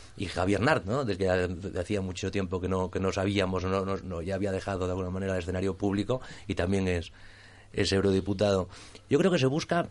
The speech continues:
porque efecti-, eh, existe el caldo de cultivo, porque es que de verdad que la crisis ha arrasado. Habla, habla, ha-, se habla mucho en relación a, a Podemos, a Pablo Iglesias, de Venezuela. Y, y se hace bien. Yo he estado estas, estas semanas cenando con, con gente de distintos ámbitos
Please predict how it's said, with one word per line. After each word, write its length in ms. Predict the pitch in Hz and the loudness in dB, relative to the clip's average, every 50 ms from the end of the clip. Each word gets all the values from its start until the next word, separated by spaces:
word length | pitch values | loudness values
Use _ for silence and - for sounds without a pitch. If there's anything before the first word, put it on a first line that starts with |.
| - - | -4 0
porque 300 | 110 104 - - 95 87 | 0 0 2 2 0 0
efecti-, 280 | 92 87 - - - | 0 -4 -2 -4 0
eh, 160 | 101 104 90 - | 0 0 0 -2
existe 320 | - - 147 156 - - | -6 -6 -6 -6 -4 -4
el 100 | 135 113 | -6 -4
caldo 220 | 98 95 95 90 78 | -2 -2 -2 -2 -4
de 80 | - | -6
cultivo, 420 | - 65 80 82 147 151 170 175 143 | -6 -8 -8 -4 -2 0 0 0 0
porque 180 | - 98 87 98 | -2 -2 -2 -2
es 80 | - | 0
que 80 | - 143 | 2 2
de 60 | 139 | 2
verdad 220 | 123 113 123 131 | 4 4 2 0
que 120 | - - 120 | 2 2 2
la 100 | 101 98 | 2 2
crisis 400 | - 120 107 - 147 139 - - - - - - - - - - | 2 0 0 2 0 -2 -4 -6 -12 -16 -20 -20 -20 -20 -10 -2
ha 120 | - 127 | 0 2
arrasado. 440 | - 123 120 110 123 120 113 110 107 | 4 4 4 4 4 4 4 4 2
Habla, 260 | - 123 139 156 147 - | 0 0 2 2 2 0
habla, 280 | - 131 147 160 143 - | 0 0 0 0 0 0
ha-, 220 | 117 127 113 - | 0 0 0 -2
se 140 | - - - | -4 -2 0
habla 160 | 170 175 165 | 2 2 2
mucho 320 | 135 127 131 120 - - 98 | 2 2 2 0 0 0 -2
en 80 | 98 | 0
relación 360 | - 92 92 92 90 107 107 107 | 0 -2 -2 0 0 0 0 0
a, 100 | 98 90 | 0 -2
a 180 | 90 - - | -4 -8 -10
Podemos, 360 | - - 92 107 113 107 95 92 | -4 -2 -2 0 0 0 0 -2
a 60 | 92 | -2
Pablo 160 | - 101 98 95 | 0 0 0 2
Iglesias, 280 | 101 101 104 110 104 | 0 0 0 0 0
de 100 | 92 92 | 0 0
Venezuela. 420 | 87 85 82 - - 85 82 - - - - - - - - - - - - - - - - - - - - - - - - | -2 -2 -4 -4 -4 -6 -6 -6 -12 -16 -18 -16 -14 -14 -14 -14 -14 -16 -18 -18 -20 -20 -20 -10 -10 -10 -10 -10 -16 -8 -4
Y, 180 | 101 101 95 - | -4 -4 -4 -4
y 60 | - | -4
se 80 | 104 127 | -2 0
hace 140 | 123 143 135 | 0 2 2
bien. 120 | 151 135 | 2 0
Yo 40 | 135 | 0
he 20 | |
estado 260 | 139 - 143 143 143 135 | 0 0 0 0 0 0
estas, 420 | - 123 - - 123 123 117 107 | -2 -4 -6 -4 -2 -2 -2 -2
estas 240 | - 110 - - 110 | -6 -6 -6 -6 -4
semanas 360 | 113 113 117 117 113 113 - - - - | -2 -2 0 0 -2 -2 -4 -6 -10 -4
cenando 280 | 113 107 110 113 110 | -2 0 0 0 0
con, 280 | - 107 101 98 92 87 | 0 0 -2 -2 -2 -4
con 200 | - 95 98 90 | -4 -6 -6 -4
gente 380 | - 110 104 92 - 95 95 - - - - - - - - - - - - - - | -4 -4 -4 -2 -4 -6 -6 -8 -14 -20 -20 -20 -20 -20 -20 -20 -20 -20 -20 -10 -4
de 100 | 101 95 | -2 -2
distintos 340 | 92 92 - 110 101 104 107 | 0 0 0 0 2 2 2
ámbitos 360 | 110 107 107 110 117 - - | 2 2 2 0 -2 -2 -4